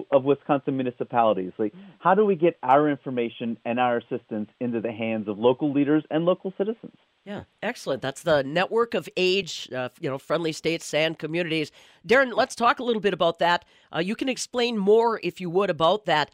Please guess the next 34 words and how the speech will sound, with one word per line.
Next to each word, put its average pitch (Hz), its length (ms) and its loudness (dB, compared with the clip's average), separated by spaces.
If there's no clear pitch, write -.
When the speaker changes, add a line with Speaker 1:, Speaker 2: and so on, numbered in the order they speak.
Speaker 2:
network. 165 600 -2
And 185 160 0
then 285 220 0
let's 262 240 -2
really 220 300 0
talk 156 280 -4
dollars, 131 380 2
because 175 380 -4
we 240 180 -8
all 196 220 2
know 170 260 2
that's 160 260 0
kind 170 200 -4
of 147 60 -4
where 156 300 -2
it 147 140 -4
lands, 135 540 -6
uh, 147 160 -2
be 185 160 -2
it 175 120 -2
grant 180 360 -2
dollars, 165 500 0
state - 420 -2
earmark 165 460 -2
dollars. 156 560 0
Uh, 147 240 -4
give 302 180 -6
us - 160 -4
a 202 40 -4
little 185 260 -2
sense - 720 -4
on 170 380 0
the 170 260 -6
investment 170 800 -4